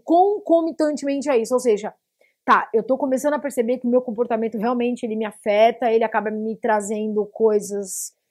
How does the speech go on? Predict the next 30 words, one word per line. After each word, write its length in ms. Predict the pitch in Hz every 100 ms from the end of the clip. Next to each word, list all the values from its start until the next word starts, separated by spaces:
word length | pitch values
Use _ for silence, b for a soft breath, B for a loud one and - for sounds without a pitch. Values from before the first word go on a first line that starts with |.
| -
e 80 | 214
resultados 480 | 220 214 220 202
não 180 | 208 226
tão 140 | 240 226
legais, 720 | 208 196 202 220 254 277 - _ _ _
e, 200 | 277 240 -
e, 200 | 262 269 -
e 100 | 262
de 100 | 247
contrapartida 720 | 294 311 311 285 247 285 294
eu 60 |
tô 100 | 294
buscando 460 | 247 262 - 285 294
prazeres 540 | 294 269 262 269 262
pra 100 | 269
minha 160 | 240 240
vida. 160 | 240
Não 80 | 349
precisa 200 | 453 494
de 240 | 453 427 403
dinheiro, 220 | 285 311
não 100 | 311
precisa 160 | 339
de 80 | 285
grana, 500 | 233 196 277 302 311
não. 200 | 262 262
Às 100 | 269
vezes 140 | 262 285
a 60 |
gente 280 | 277 302 277